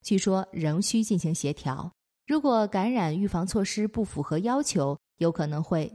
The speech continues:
继续延期。之后，日本政府将视确诊人数的增减情况，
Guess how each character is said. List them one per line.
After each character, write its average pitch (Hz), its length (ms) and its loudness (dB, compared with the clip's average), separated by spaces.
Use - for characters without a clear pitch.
继 - 180 -2
续 165 200 -2
延 139 280 -2
期。 - 380 -4
之 220 160 4
后， 190 340 0
日 311 100 4
本 180 200 2
政 214 180 2
府 - 300 -4
将 214 240 2
视 196 260 0
确 254 180 0
诊 151 160 -2
人 143 160 0
数 180 220 0
的 156 140 0
增 262 200 0
减 113 200 -2
情 139 240 -2
况， 220 280 0